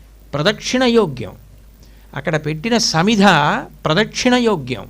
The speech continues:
ప్రదక్షిణం చేస్తున్నారంటే పూజనీయం. ఆ శవం కూడా ప్రదక్షిణ యోగ్యత పొందాలి. అంటే, అది ఇంకా శవం కాదు,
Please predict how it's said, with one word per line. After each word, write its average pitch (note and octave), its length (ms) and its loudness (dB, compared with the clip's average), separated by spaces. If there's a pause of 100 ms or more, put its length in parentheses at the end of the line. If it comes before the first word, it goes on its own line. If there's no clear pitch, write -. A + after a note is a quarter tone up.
(160)
ప్రదక్షిణం G#3+ 680 -2
చేస్తున్నారంటే G#3 640 0
పూజనీయం. G3+ 760 -4 (1500)
ఆ C#3+ 140 -2
శవం A#3+ 680 4
కూడా A#3+ 380 6
ప్రదక్షిణ A#3 640 0
యోగ్యత G#3+ 480 2
పొందాలి. F3+ 500 -6 (380)
అంటే, F3+ 160 0
అది G#3+ 120 4
ఇంకా G3+ 200 -2
శవం A3+ 440 0
కాదు, A#3+ 440 0